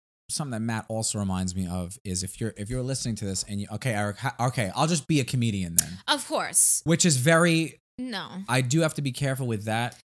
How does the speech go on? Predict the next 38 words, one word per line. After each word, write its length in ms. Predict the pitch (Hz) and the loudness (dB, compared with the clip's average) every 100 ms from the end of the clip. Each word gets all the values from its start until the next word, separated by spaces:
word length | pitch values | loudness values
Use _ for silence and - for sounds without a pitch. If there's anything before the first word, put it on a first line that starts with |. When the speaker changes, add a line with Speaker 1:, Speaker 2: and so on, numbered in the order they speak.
| _ | _
Speaker 2:
Which 200 | 262 254 | -2 2
I 80 | 233 | 4
was 140 | 220 | 4
thinking 260 | - 226 220 | 2 2 0
about 300 | 196 190 185 | 2 2 2
earlier 420 | 196 196 185 180 175 | -4 -4 -4 -6 -2
too, 280 | - 196 | 0 0
when 140 | 175 175 | -6 -8
you 100 | 175 | -8
were 120 | 175 | 0
saying, 520 | - 185 175 156 170 | 0 0 -4 -8 -12
like, 380 | 165 160 165 - _ _ _ _ _ _ _ _ _ _ 208 | -12 -12 -12 -16 _ _ _ _ _ _ _ _ _ _ -6
with 300 | 202 202 - - | -2 -2 -2 2
at 280 | 202 196 - 196 185 - 202 | 4 2 0 -12 -16 -8 -2
today's 480 | 226 214 220 202 | 2 4 4 4
day 300 | 175 214 196 190 | 4 4 2 0
and 100 | - | -6
age, 640 | 196 185 180 175 170 - - - | -8 -8 -8 -8 -4 -4 -6 -2
at 280 | 190 185 180 _ _ _ _ - | 0 0 -4 _ _ _ _ 0
any 360 | 226 226 190 | 2 2 0
age, 460 | 180 175 170 170 - | -4 -6 -8 -6 -4
you 100 | 202 | -4
can 400 | 190 220 196 185 | -6 -6 -4 -6
almost 420 | 185 180 180 180 | -8 -10 -6 -6
do 140 | 185 175 | -6 -8
anything 320 | 180 170 170 170 | -10 -10 -10 -10
you 140 | 170 | -10
want 420 | 170 165 160 - | -8 -8 -10 -10
with 220 | 175 170 | -10 -10
the 60 | 170 | -8
help 180 | 196 - | -10 -10
of 140 | 190 | -12
the 140 | - - | -10 -10
internet 380 | 180 - 160 - | -10 -10 -12 -12
and 120 | 170 | -6
stuff. 320 | - 143 101 - | -4 -4 -12 -12
Of 180 | 196 - | -12 -12
course, 500 | - 240 170 180 | -2 0 0 2